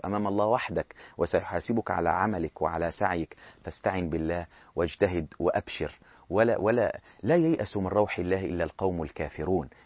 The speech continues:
المؤمن لا ينبغي أبدا أن ييأس ولا أن يحبط. ممكن يزعل شوية، يشعر بضيق شوية،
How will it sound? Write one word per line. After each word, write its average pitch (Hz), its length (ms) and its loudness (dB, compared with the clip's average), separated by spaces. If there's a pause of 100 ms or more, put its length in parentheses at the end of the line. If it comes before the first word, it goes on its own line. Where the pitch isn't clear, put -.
المؤمن 90 480 0 (120)
لا 113 200 4
ينبغي 120 560 4
أبدا 101 420 2 (400)
أن 80 120 -4
ييأس 107 420 -2
ولا 82 240 0
أن 80 80 -6
يحبط. - 400 -2
ممكن 160 280 0
يزعل 113 280 2
شوية، 78 440 0
يشعر 95 280 2
بضيق 95 340 2
شوية، 85 380 0